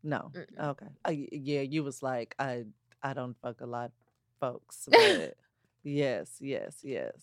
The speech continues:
Speaker 1: I can
Speaker 2: Hmm,
Speaker 1: see
Speaker 2: sir,
Speaker 1: that.
Speaker 2: I don't know nothing about you.
Speaker 1: <laughs>
Speaker 2: I don't know where that penis been. I don't know if that penis is clean. I don't, mm-mm.
Speaker 1: How do you,
Speaker 2: Not on a
Speaker 1: so
Speaker 2: first date.
Speaker 1: do you,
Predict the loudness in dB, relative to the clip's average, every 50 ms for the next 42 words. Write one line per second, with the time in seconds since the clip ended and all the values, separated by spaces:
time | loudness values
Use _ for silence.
0 | -20 -20 -20 -20 -20 -20 -20 -20 -20 -20 -20 -20 -20 -4 0 2 2 2 2 0
1 | 0 2 2 4 4 6 8 8 8 6 4 2 0 0 -2 -2 -2 -2 0 2
2 | 2 2 2 -2 -6 -8 -10 -12 -16 -18 _ _ _ 8 8 8 6 4 -4 -6
3 | -8 -2 0 2 4 6 6 8 8 8 6 4 2 2 4 4 4 6 4 4
4 | 4 2 2 4 4 4 2 0 -2 -2 2 4 6 6 6 6 4 4 2 2
5 | 4 4 4 4 0 -2 -6 -10 -16 -16 -16 -14 -14 -12 -12 -12 -14 -16 _ _
6 | _ _ -20 -20 -12 -4 -2 0 0 -2 -4 -10 _ _ _ _ _ _ _ -4
7 | 2 4 6 8 8 8 6 6 4 4 2 2 0 0 0 -2 -2 -4 -4 -8
8 | _ _ _ _ _ -20 -20 -20 _ -6 0 4 4 4 6 6 6 6 8 8
9 | 8 8 8 8 6 6 4 4 2 2 0 -2